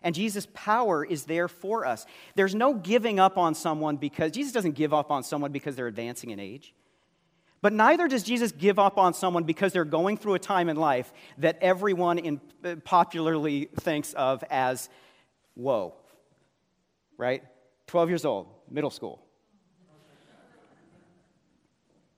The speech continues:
And what we notice here is an unbounded access to Jesus. Jesus allows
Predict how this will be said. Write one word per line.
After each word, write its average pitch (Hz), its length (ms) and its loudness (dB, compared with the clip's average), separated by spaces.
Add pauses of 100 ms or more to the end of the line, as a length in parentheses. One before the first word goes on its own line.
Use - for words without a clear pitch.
(680)
And 196 80 0
what 233 100 6
we 262 120 4
notice 220 300 4
here 165 160 0
is 156 160 -4
an 156 220 -2
unbounded 165 1120 0
access 143 520 0
to - 120 -16
Jesus. 101 540 -12 (240)
Jesus 226 480 -4
allows 165 840 0